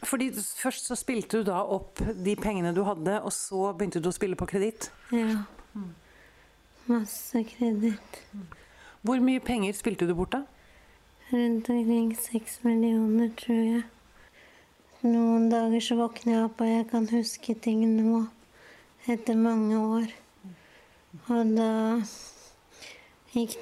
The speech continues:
Speaker 2: det en million i trøkket, for å si det sånn.
Speaker 1: Ja, det skjønte jeg ikke.
Speaker 2: Når jeg trykte og spilte.
Speaker 1: Å, så kunne du spille bort en million plutselig?
Speaker 2: Ja.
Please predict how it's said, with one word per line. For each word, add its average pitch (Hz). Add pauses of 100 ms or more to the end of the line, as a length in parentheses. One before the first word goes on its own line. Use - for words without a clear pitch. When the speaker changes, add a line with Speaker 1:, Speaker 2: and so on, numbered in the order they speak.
Speaker 2:
det 240
en 226
million 226
i 233
trøkket, 226
for 233
å 240
si 233
det 226
sånn. 226 (420)
Speaker 1:
Ja, 220
det 226
skjønte 202
jeg 175
ikke. 202 (520)
Speaker 2:
Når 233
jeg 233 (420)
trykte 226
og 220
spilte. 226 (420)
Speaker 1:
Å, 302 (120)
så 226
kunne 233
du -
spille 202
bort 196
en 214
million 202
plutselig? 208 (640)
Speaker 2:
Ja. 240